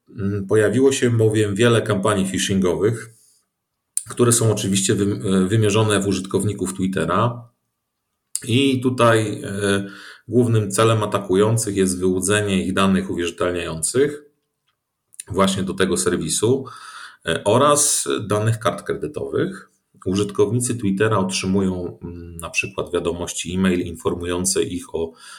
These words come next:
rzekomym zawieszeniu konta lub o odebraniu odznaki zweryfikowanego profilu, na przykład w związku z niepokojącym zachowaniem bądź brakiem płatności,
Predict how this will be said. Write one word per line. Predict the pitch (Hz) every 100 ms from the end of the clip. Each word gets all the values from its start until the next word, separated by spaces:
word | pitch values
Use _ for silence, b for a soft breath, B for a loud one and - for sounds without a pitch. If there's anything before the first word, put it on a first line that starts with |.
| B
rzekomym | - 87 90 82 80 82 80
zawieszeniu | 80 85 - 78 90
konta | 127 131 123 117 113 113 113 _ b b b b
lub | 113 143 -
o | 104
odebraniu | 90 90 90 87 85 82
odznaki | - 82 90 98 87
zweryfikowanego | 78 82 78 82 80 82 82 92
profilu, | 95 110 135 135 127 120 117 - - _ _
na | - 87
przykład | 95 101 98 92
w | 95
związku | 85 90 90 92
z |
niepokojącym | 85 92 95 - 82 82 87 90 90
zachowaniem | 95 104 135 175 160 139 131 117
bądź | 95 87
brakiem | - - - 98
płatności, | 98 127 160 156 139 - - 113 98